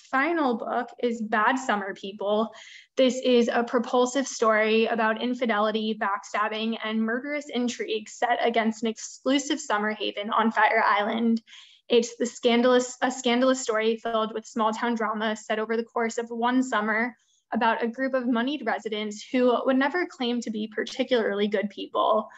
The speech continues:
but could one of them actually be capable of murder? When a body's discovered face down off the boardwalk, suddenly everyone is looking guilty. This is the story of what's lurking behind the closed doors of these picture perfect lives.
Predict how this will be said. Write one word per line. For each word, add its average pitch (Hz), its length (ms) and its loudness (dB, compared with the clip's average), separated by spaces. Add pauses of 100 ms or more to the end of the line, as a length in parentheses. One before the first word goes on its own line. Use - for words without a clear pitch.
(240)
but 254 240 0
could 226 160 2
one 240 120 2
of 269 120 2
them 214 160 2
actually 214 580 -2
be 190 100 -8
capable 190 440 -2
of 185 100 -4
murder? 208 580 -2 (440)
When 233 180 2
a 240 40 4
body's 226 400 4
discovered 226 560 0
face 226 380 -2
down 214 200 -2
off 208 160 0
the 233 80 0
boardwalk, 220 500 -2
suddenly 240 600 -4
everyone 226 460 0
is 214 100 -4
looking 208 320 -6
guilty. 208 500 -2 (240)
This 240 220 0
is 233 140 0
the 240 80 0
story 226 580 2
of 233 180 0
what's 240 320 -2
lurking 233 460 -2
behind 220 340 -2
the 220 60 0
closed 220 380 -2
doors 208 320 -4
of 202 80 -12
these 220 160 -4
picture - 360 -2
perfect 226 380 -2
lives. 233 580 0